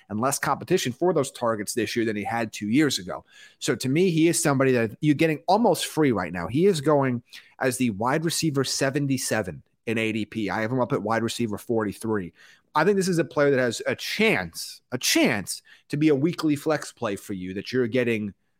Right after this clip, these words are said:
at, what, wide receiver six, wide receiver seven territory. And I know there's another guy going down there too that you would like to take a ta-,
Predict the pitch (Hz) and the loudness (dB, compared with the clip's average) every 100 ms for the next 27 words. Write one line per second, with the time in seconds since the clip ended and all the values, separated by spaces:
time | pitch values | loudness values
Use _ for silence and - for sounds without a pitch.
0 | _ _ 117 98 110 95 113 123 120 123 | _ _ -10 -6 -6 -4 -2 -2 -4 -6
1 | 110 107 - 139 - 120 110 - 92 - | -4 -4 0 -2 0 0 0 -2 -2 -2
2 | 110 131 143 143 147 170 180 175 117 120 | -2 -2 0 2 2 2 2 2 2 2
3 | 135 143 147 127 156 160 131 123 131 123 | 2 2 2 2 2 4 2 2 0 2
4 | 123 117 120 120 107 - 147 117 131 160 | 0 0 2 0 0 2 0 2 0 2
5 | 123 113 - 123 107 - | 2 0 -4 -6 -6 -4